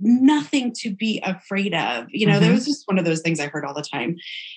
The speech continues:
Speaker 1: uh, said at church, "All truth is God's truth." Well, that's great. We believe that until. <laughs>
Speaker 2: Until.
Speaker 1: Right?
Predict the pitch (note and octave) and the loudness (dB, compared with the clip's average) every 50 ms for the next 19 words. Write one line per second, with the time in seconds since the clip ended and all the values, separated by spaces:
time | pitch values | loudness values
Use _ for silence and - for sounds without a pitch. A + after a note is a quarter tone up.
0 | - _ - F3+ F3+ F3 - - A3 - - G3+ F3+ F3+ E3 - - - E3+ A2 | -14 _ -2 0 0 0 0 -2 -4 -2 0 0 0 0 0 -2 -4 -4 -4 -4
1 | - - - G#3 A#3+ B3 - - D4 C#4 C#4+ C4+ - - C#4 C#4+ C#4 - - - | -4 -4 -2 -2 -2 -2 2 2 2 2 2 0 -2 0 0 0 0 -2 -4 -4
2 | - G#3+ F#3 F#3+ F#3+ F#3+ - - - F3+ G#3+ G#3 G3+ G3+ G3 F3+ - - C#3+ G3 | -2 0 0 0 -2 -4 -8 -12 -6 -2 0 0 2 0 0 -2 -4 -4 -4 -4
3 | A#3 A#3 - - D4 C4+ G3+ E3 D#3+ G#3 G#3 F#3 A3 A#3 D4 D#4 B3 G3+ F#3 D#3+ | -4 -4 -2 0 2 2 2 2 0 -2 -2 0 2 4 4 4 4 4 2 2
4 | D#3+ - - - _ _ _ _ - G#3 G3+ G3 G3 G3 - A#3+ F#3+ C3 A#2+ F#3 | 2 0 -2 -4 _ _ _ _ 0 2 2 2 2 0 0 0 0 0 -2 -4
5 | - - - A3+ A3 - - A3 G3+ - - - G#3 E3+ C3+ B2+ - _ _ - | -6 -6 -6 -4 0 4 4 4 6 6 6 6 6 4 2 -2 -6 _ _ -2
6 | G#3+ A3 | 0 2